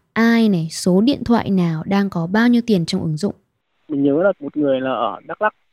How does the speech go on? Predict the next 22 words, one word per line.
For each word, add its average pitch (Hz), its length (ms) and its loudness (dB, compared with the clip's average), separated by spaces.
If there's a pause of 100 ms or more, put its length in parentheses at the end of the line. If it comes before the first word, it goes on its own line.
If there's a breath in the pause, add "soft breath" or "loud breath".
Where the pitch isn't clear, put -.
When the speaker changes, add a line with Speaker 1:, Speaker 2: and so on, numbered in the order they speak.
(200)
Speaker 2:
thì 135 60 -14
là 131 100 -4
bị 135 180 -4
lừa 131 400 0
sáu 175 200 -2
tỷ 147 240 0
mấy 147 320 4
trong 185 120 -10
vòng 156 440 -4 (160)
mười 165 140 0
lăm 185 200 0
ngày. 170 240 -2 (880)
Một 160 240 -10
người 147 360 2
làm 143 180 -4
văn 175 240 -2
phòng 135 380 -6
thì 160 80 -8
bị 156 120 -4
mấy 156 280 -6
trăm 196 120 -8 (100)
triệu. 202 160 2